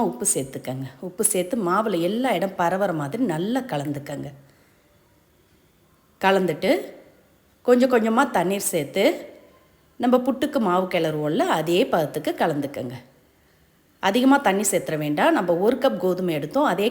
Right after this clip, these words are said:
கப்புல அரை கப்பு தண்ணீர் தேவைப்படும். மொத்தமா சேர்த்துறாம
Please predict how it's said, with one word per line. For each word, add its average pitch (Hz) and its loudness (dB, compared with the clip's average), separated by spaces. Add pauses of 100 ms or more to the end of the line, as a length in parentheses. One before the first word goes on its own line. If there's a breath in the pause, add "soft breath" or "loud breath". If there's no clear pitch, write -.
கப்புல 175 0 (320)
அரை 196 2
கப்பு 208 -2 (260)
தண்ணீர் 196 0
தேவைப்படும். 175 2 (140)
மொத்தமா 240 0
சேர்த்துறாம 180 0